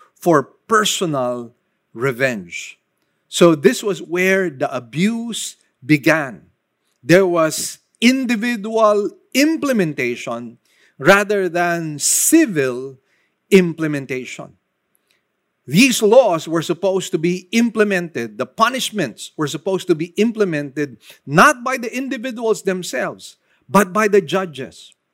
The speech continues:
by the authorized people in government. And sadly, this was now being applied for personal vendetta. Now, this is the worldview of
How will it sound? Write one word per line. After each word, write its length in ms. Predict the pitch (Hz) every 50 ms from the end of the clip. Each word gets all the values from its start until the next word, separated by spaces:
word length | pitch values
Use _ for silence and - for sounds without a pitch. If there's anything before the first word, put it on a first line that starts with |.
| _ _ _ _ _ _ _ _ _ -
by 220 | 127 165 175 190
the 240 | 170 220 277 - - -
authorized 840 | 202 214 220 208 - - 214 202 196 175 175 170 160 - _ -
people 580 | 190 180 180 175 - 151 139 135 135 139 139 135 _
in 300 | - 156 151 147 139 123
government. 600 | 110 139 120 135 139 139 127 110 120 113 101 92 _ _ _ _ _ _ _ _ _ _ _ _ _ _ _ _ _ _ -
And 140 | 151 156
sadly, 840 | - - - 214 196 196 185 165 151 139 139 135 135 131 139 139 104 _ _ _ _ _ -
this 200 | 123 151 156 -
was 220 | 165 151 127 135 143
now 380 | 156 165 170 180 185 185 180
being 320 | 151 135 160 165 165 165 -
applied 800 | 143 143 - 220 208 175 135 123 123 123 123 120 120 113 - -
for 220 | - - 147 135 123
personal 880 | - _ _ - 196 180 - - - 151 139 131 123 120 117 113 110 110 _ _ _ _ _ _ _
vendetta. 760 | - 120 139 135 127 120 113 123 113 107 - - 104 90 92 - _ _ _ _ _ _ _ _ _ _ _ _ _ _ _ -
Now, 240 | 226 214 214 226 220
this 240 | 233 339 311 - -
is 100 | 220 -
the 140 | 180 185
worldview 720 | 185 196 202 202 196 180 156 135 151 175 190 190 185 180 185
of 180 | 151 139 135